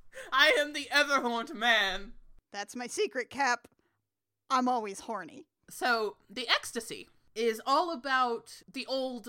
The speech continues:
Speaker 1: what ecstasy basically m-, means,
Speaker 2: Sex.
Speaker 1: uh, means originally.
Speaker 2: Sex. Sex to him. Sex to him, I think.
Speaker 1: <laughs> That's definitely.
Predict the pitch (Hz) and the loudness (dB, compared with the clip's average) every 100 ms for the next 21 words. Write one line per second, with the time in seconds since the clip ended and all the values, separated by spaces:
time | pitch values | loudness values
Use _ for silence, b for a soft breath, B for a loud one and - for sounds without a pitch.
0 | 226 247 277 262 - - 233 214 196 185 | -2 4 6 4 -2 -10 -8 -6 -4 -4
1 | - - 175 160 - - 185 190 190 214 | -6 -6 -6 -6 -10 -8 -6 -6 -4 -4
2 | 196 185 - - - _ _ - 240 190 | -4 -8 -10 -14 -16 _ _ -6 0 2
3 | 165 190 220 190 170 170 160 147 117 - | 0 -2 -6 -8 -8 -10 -8 -12 -12 -8
4 | 220 - - 254 - - - 202 180 185 | -8 -8 -8 -6 -6 -10 -16 -16 -18 -18
5 | _ - 262 - 220 175 170 151 - - | _ -4 -4 -4 -10 -10 -12 -14 -16 -14
6 | 277 - _ - - - - - - - | -14 -16 _ -10 -10 -10 -14 -16 -16 -6
7 | 302 - - 160 | -4 -2 -6 -10